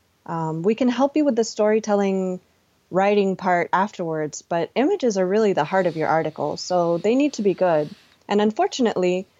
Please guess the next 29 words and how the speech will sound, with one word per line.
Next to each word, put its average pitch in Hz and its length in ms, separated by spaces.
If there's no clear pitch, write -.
if 214 160
you 233 80
have 233 460
excellent 220 580
writing 190 360
skills, 160 640
but - 200
poor 240 240
images, 165 680
we 214 80
won't 226 180
be 247 80
able 220 140
to 208 60
publish 233 360
that 160 180
story. 151 500
So 180 680
definitely, 175 800
uh, 160 400
wanna 185 320
have 180 160
a 165 80
really 175 220
good 160 160
focus 156 300
on 147 100
those 156 140
images. - 560